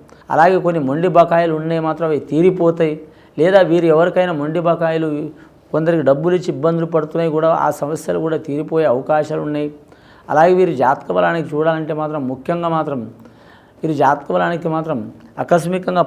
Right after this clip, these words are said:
ప్రయాణాలు అయ్యే అవకాశం ఉంటది. రెస్ట్ ఉండదు. మానసికంగా, శారీరకంగా చాలా అలసిపోయే అవకాశాలు ఉంటాయి. ఆ మానసికంగా, శారీరకంగా అలసిపోవడం మూలంగా మాత్రం ఇబ్బందులు ఉంటాయి కదా, అవి తొలగిపోవాలంటే మాత్రం వీరు మాత్రం,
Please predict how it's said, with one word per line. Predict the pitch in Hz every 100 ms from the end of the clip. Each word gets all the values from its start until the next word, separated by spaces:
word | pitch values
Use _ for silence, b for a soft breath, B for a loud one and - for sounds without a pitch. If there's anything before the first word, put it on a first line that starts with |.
| 139
ప్రయాణాలు | 139 151 165 160
అయ్యే | 160 139
అవకాశం | 139 160 147 151 151
ఉంటది. | 156 147 151 - B B 135
రెస్ట్ | 147 147 185 170
ఉండదు. | 160 160 147
మానసికంగా, | 135 160 160 160 160 160 151
శారీరకంగా | 135 143 151 156 160 151 147
చాలా | 160
అలసిపోయే | 131 135 170 170 156
అవకాశాలు | 139 143 151 139 151
ఉంటాయి. | 143 151 151 147 B B 156
ఆ | 123
మానసికంగా, | 143 170 165 165 170 165
శారీరకంగా | 139 139 160 160 160 143
అలసిపోవడం | 139 135 156 151 147 147
మూలంగా | 147 147 143
మాత్రం | 143 170
ఇబ్బందులు | 131 147 156 151
ఉంటాయి | 139 147 143
కదా, | 147 156 - B B B
అవి | 147 143
తొలగిపోవాలంటే | 147 170 180 175 170 165 156 156
మాత్రం | 147 180 185
వీరు | 165 151
మాత్రం, | 151 175